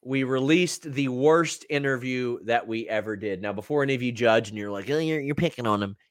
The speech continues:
he had people in his ear. This is before the, the years before the dementia diagnosis,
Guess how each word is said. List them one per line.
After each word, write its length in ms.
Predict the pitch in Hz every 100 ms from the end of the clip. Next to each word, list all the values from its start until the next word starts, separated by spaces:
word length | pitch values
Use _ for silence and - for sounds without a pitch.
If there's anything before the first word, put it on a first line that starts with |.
| -
he 140 | 151
had 220 | 139 117
people 340 | 120 107 101 92
in 80 | 87
his 180 | 87
ear. 240 | 71 69 _ _ _ -
This 180 | 113 113
is 100 | 95
before 680 | 117 147 147 143 143 143 123
the, 140 | 127
the 260 | 117 117 123 131 131 151
years 460 | 151 190 240 190
before 320 | 151 156 156
the 100 | 135
dementia 380 | 123 120 107 113
diagnosis, 800 | 98 95 92 92 87 - 82 -